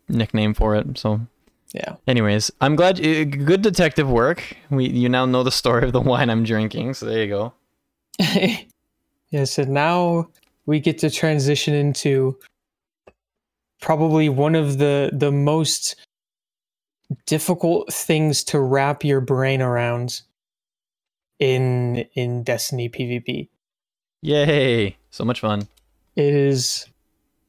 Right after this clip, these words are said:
Speaker 2: yes, this is, this is a doozy. Um, and, and I'd like to apologize beforehand if we get anything wrong. Um, however, we're still figuring it out as we go.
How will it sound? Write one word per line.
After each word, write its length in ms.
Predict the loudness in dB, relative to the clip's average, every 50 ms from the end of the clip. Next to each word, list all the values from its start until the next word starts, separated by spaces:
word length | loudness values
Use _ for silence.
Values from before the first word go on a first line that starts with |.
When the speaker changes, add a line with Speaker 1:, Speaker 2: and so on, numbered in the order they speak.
| _ _
Speaker 2:
yes, 240 | -2 -2 0 0 -2
this 180 | -2 0 0 0
is, 200 | 0 0 0 -2
this 200 | -2 -2 0 0
is 140 | 0 0
a 80 | 0 0
doozy. 560 | 2 2 2 2 2 2 2 2 0 0 -2 -6 _ _ _ _ _ -10 -6
Um, 300 | -4 -4 -4 -4 -6 -4 -4
and, 280 | -2 0 2 2 2 0
and 180 | 0 0 0 0
I'd 80 | 2
like 220 | 2 0 0 0 0
to 240 | 0 0 0 0
apologize 580 | 0 -2 -2 0 0 0 2 2 2 2 0 0
beforehand 760 | 0 -2 -4 -2 -2 0 0 0 0 0 0 2 0 0 0
if 360 | 0 0 0 0 -2 -2 -4
we 160 | -4 -4 -4 -4
get 260 | -2 -2 0 0 2
anything 400 | 2 0 0 0 0 0 0 0
wrong. 440 | 0 0 0 0 0 0 -2 -4 -6 -10 -18 _ _ _ _ _ _ _ _ _ _ _ _ _ -2
Um, 420 | -2 0 0 0 -2 -4 -4 -8 -12 _ _ _ _ _ _ _ _ _ _ _ _ _ _ _ _ _ _ _ _ _ _ _ _ _ _ _ _
however, 1040 | -4 -2 0 0 2 2 2 2 2 2 2 2 2 2 2 2 0 0 -2 -6 _ _ _ _ _ _ _ _ -6
we're 400 | -2 0 2 2 4 2 2 2
still 400 | 0 0 0 2 2 2 2 0
figuring 600 | -2 -6 -2 -2 0 0 2 0 0 2 2 0
it 100 | 0 0
out 240 | 0 0 0 0
as 220 | 0 0 0 -2 -2
we 200 | -2 -2 -2 0
go. 380 | 0 0 0 0 0 -2 -4